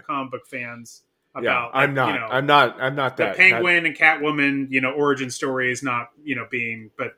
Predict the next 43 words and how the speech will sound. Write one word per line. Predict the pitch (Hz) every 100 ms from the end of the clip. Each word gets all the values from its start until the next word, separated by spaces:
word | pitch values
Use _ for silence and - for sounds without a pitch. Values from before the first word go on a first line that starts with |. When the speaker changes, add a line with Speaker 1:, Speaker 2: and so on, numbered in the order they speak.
| -
Speaker 1:
even | 214 233 208
as | 175
somebody | 214 190 170
who, | 160 127 135 -
who | 143
read | 139 220
a |
lot | 151 120
of | 117
the |
comics | 135 120 113 -
and | 123
stuff, | 127 117
I, | 139 143 135
I | 143 147
don't, | 131 123 _ -
I | 151
didn't | 156 127
begrudge | 123 127 123 117
that | 131 123
of, | 117 110 _ _ _ _ _
of | 135
the | 127
movies | 131 127 123 110
back | 135 117
then | 127 117 110
at |
all | 117 117 120
either. | 127 131 - 104
I | 131
didn't | 175 156
begrudge | 143 175 165
them | 160
that | 165 170 -
from | 175 165 147 _ _ _
changing | - 180 165 175 175 143
Joker | 160 240 165
around | 127 113 110
a | 113
little | 131 180
bit. | 113 107 120
I | 127
mean, | 123 117